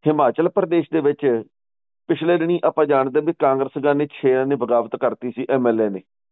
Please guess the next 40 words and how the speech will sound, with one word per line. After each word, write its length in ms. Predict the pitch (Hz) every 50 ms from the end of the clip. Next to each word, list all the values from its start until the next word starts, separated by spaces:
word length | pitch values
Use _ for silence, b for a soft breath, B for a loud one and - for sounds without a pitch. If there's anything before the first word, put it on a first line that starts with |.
| _ _ b b b b b b -
ਉਹਨਾਂ 220 | 165 180 190 196
ਨੂੰ 120 | 202 202 165
ਬਰਖਾਸਤ 480 | - - - - 131 135 147 147 -
ਕਰਤਾ, 480 | 170 - 175 165 156 - 175 170 160 175 - _ _ _ _ _ _ _ _ _ _ _ _ -
ਉਹਨਾਂ 180 | 156 160 170 175
ਨੇ 120 | 175 175
ਅਸਤੀਫਾ 380 | 151 - - 135 127 131 143 139
ਦਿੱਤਾ। 400 | 135 151 151 - 156 151 147 139 - _ _ _ _ _ _ _ _ _ - -
ਹੁਣ 160 | 151 170 175
ਉਹਨਾਂ 300 | - 180 180 175 180 180
ਨੂੰ 160 | 175 175 143
ਬੀਜੇਪੀ 400 | 117 139 143 139 156 151 - 147
ਨੇ 100 | 139 143
ਟਿਕਟ 260 | 139 - 131 120 -
ਦਿੱਤੀ 340 | 120 127 143 - - 135 139
ਹੈ, 40 | 147
ਛੇਆਂ 280 | 143 - 143 131 135 143
ਜਣਿਆਂ 220 | 143 139 139 139
ਨੂੰ 140 | 139 139 113
ਜ਼ਿਮਨੀ 340 | 113 127 123 127 131 135 135
ਚੋਣ 220 | - 139 131 127
ਹਿਮਾਚਲ 380 | 127 131 131 131 131 - 120 117
ਪ੍ਰਦੇਸ਼ 380 | - 123 110 110 123 123 127
'ਚ 80 | - 139
ਹੋਣੀ 340 | 131 120 123 127 123 123 135
ਹੈ 60 | 123 -
ਇੱਕ 180 | 120 117 - 120
ਜੂਨ 240 | 120 120 117 117
ਨੂੰ। 180 | 117 110 110 101 _ _ _ _ _ _ _ _ b b b b b b
ਸੋ 100 | - 190
ਮਤਲਬ 340 | 185 165 170 190 196 214 202
ਇਹ 220 | 196 - 180 190 185
ਆ 40 |
ਵੀ 160 | 180 - 220 - -
ਉਹਨਾਂ 260 | 170 170 175 190 190
ਛੇਆਂ 300 | - - - 151 135 127
ਨੂੰ 120 | 131 127
ਟਿਕਟ 180 | 120 131 123 120
ਦਿੱਤੀ 360 | 117 127 123 117 127 127 123
ਆ। 120 | 123 110